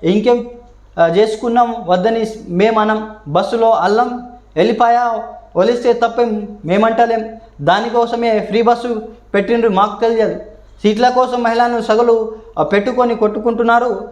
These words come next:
బీఆర్ఎస్ వర్కింగ్ ప్రెసిడెంట్ కామెంట్స్. ఇక రాష్ట్రంలో మనిషి ఒక బస్సు చే-, ఇవ్వాలని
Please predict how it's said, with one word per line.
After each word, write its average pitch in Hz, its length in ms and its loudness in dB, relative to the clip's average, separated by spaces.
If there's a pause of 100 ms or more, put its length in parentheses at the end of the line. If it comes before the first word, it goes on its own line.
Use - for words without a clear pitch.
(180)
బీఆర్ఎస్ 220 440 2
వర్కింగ్ 214 280 -2
ప్రెసిడెంట్ 208 460 -2
కామెంట్స్. 208 360 -2 (160)
ఇక 175 100 -4 (480)
రాష్ట్రంలో 220 760 0 (200)
మనిషి 233 280 0
ఒక 233 180 2
బస్సు 214 220 0
చే-, 202 320 2
ఇవ్వాలని 208 680 0